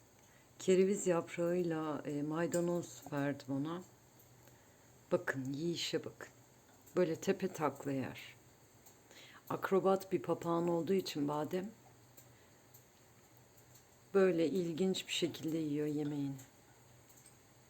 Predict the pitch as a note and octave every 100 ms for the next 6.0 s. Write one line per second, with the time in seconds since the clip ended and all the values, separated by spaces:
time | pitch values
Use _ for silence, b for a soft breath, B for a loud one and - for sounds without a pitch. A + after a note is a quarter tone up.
0 | - - - - - - - - - E3
1 | D3+ - F#3+ F3 - D#3 C#3 - E3 F#3
2 | G3 - - - - - - - - -
3 | - - - G3+ A#3 G3+ G#3 B3+ A#3 F#3+
4 | F3 - E3+ E3 - D3+ C#3+ C#3+ D3+ D3
5 | B2+ C#3 C#3+ A3 B3 G3 E3+ D3+ C3 C3